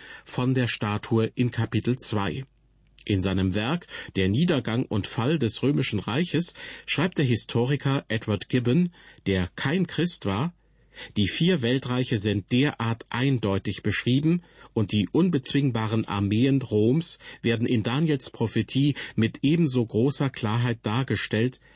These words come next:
wie in den späteren Geschichtsschreibungen von Justin oder Diodorus.“ Nebukadnezars Traum von der Statue aus vier verschiedenen Metallen in Kapitel zwei und Daniels Vision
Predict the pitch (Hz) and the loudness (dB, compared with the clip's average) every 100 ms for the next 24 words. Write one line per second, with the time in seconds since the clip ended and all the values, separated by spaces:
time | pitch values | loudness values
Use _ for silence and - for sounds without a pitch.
0 | _ 117 156 127 104 98 - 127 131 143 | _ 0 2 4 2 0 0 0 0 0
1 | 143 135 156 - 185 - - - 107 98 | 0 0 0 2 0 0 -4 -4 -2 0
2 | 101 101 90 - - - 107 98 98 95 | 0 0 0 -6 -16 -6 -2 0 0 0
3 | - - 131 131 - - - 107 107 110 | 0 2 4 4 0 -6 0 2 2 -2
4 | 107 - 107 123 131 120 104 110 90 - | -4 -2 2 2 2 2 2 0 -2 -4
5 | - - _ _ _ _ _ - - _ | -12 -18 _ _ _ _ _ -20 -20 _
6 | - - - - - - 131 175 175 156 | -20 -16 -14 -14 -14 0 2 2 2 0
7 | 139 135 - 135 - - 107 113 - 110 | 2 0 2 0 -2 -2 0 0 0 -2
8 | 110 - 110 107 110 104 98 101 - - | 0 -2 -2 -2 0 0 0 0 -6 -4
9 | 104 - - 151 139 113 - 147 151 110 | -2 -2 0 0 0 0 0 0 0 2
10 | 104 101 - 104 135 165 - - - 107 | 2 0 -2 0 0 0 -2 -10 -2 -2
11 | - - 107 104 92 - 98 107 185 - | -2 -4 -2 0 -2 -2 0 0 0 -4
12 | - - - 135 175 - - _ - 104 | -12 -18 -2 0 0 -4 -20 _ -4 0
13 | 160 151 151 - 139 110 107 113 104 | 2 0 -2 -2 0 2 2 2 2